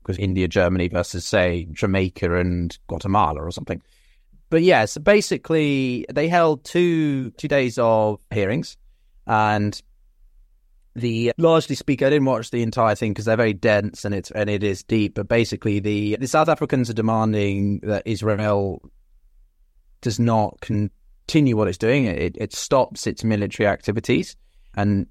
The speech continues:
to use what they call, I think, provisional measures, and basically trying to protect against further severe and, yeah, if I remember pr-, correctly, irre-,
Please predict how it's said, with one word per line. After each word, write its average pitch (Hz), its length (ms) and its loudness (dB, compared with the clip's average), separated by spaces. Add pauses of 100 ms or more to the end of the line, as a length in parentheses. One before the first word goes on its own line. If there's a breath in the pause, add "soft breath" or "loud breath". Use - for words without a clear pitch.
to - 140 -6
use 107 500 -2
what - 160 -4
they 98 140 0
call, 101 280 -2
I 92 40 0
think, 95 320 -4
provisional 107 720 -2
measures, 107 640 -2 (420)
and 101 160 -4
basically 107 340 0
trying 98 300 0
to 95 500 -2 (880)
protect 123 380 0
against 95 360 -2
further 98 800 2 (120)
severe 101 400 0
and, 95 260 -2 (640)
yeah, 113 140 2
if - 80 -6
I 107 40 0
remember 101 280 0
pr-, - 180 -8
correctly, 101 640 -2 (320)
irre-, 151 400 2